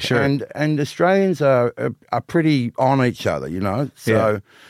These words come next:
Speaker 2: Uh, we give each other a lot of shit, a lot of, all of the time.
Speaker 1: Yeah.
Speaker 2: And so you, you can, you occupy this kind of range of expression.
Speaker 1: Sure.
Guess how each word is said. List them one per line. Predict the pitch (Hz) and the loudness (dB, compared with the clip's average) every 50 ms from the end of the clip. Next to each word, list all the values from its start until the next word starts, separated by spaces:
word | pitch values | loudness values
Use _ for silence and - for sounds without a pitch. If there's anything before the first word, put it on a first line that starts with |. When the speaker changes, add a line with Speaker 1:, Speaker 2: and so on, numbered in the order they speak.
| - - - - - _ _ _ - | -20 -20 -20 -20 -20 _ _ _ -8
Speaker 2:
Uh, | - 110 110 107 107 | -4 -4 -2 -2 -2
we | 101 123 131 | -2 -2 -2
give | 123 131 135 110 | 0 0 0 2
each | 113 117 - - | 0 -2 0 -2
other | 123 104 107 | -2 0 0
a | 104 107 | 0 0
lot | 117 113 110 | 0 0 0
of | 104 | -2
shit, | - - - - 113 110 104 | -6 -6 -6 -4 -4 -4 -6
a | - - | -8 -12
lot | 104 92 98 110 107 104 | -10 -4 -2 -2 -2 -2
of, | - | -4
all | - 107 110 110 98 | -2 -2 -2 -2 -2
of | 98 95 | -4 -6
the | 90 98 | -6 -10
time. | - - 113 104 104 104 127 | -6 -4 -2 0 2 2 2
Speaker 1:
Yeah. | 123 113 98 113 | 2 0 0 0
Speaker 2:
And | 123 117 - | -2 -4 -2
so | - - 139 | 0 2 2
you, | 135 139 123 127 139 160 180 175 139 - | 2 0 -2 -4 -4 -2 -2 -4 -6 -8
you | 135 151 147 | -10 -12 -8
can, | - 151 143 - - | -6 -6 -6 -6 -4
you | 143 156 156 | -2 0 2
occupy | 160 156 151 - 180 - - 156 143 123 127 113 | 2 0 0 -4 -8 -4 -2 0 2 2 0 0
this | 101 107 151 147 - - | -2 -4 -4 -4 -4 -6
kind | - 143 143 127 | -4 -2 0 0
of | 117 101 101 | -2 -4 -2
range | 104 117 117 117 120 117 123 123 113 - | -2 0 0 0 0 0 -2 -4 -4 -6
of | 110 92 | -10 -12
expression. | 107 98 - - _ 110 117 120 - - 190 254 277 | -12 -14 -14 -10 _ -6 -6 -6 -8 -10 -10 -10 -6
Speaker 1:
Sure. | 240 - 123 113 92 | -4 -2 0 0 0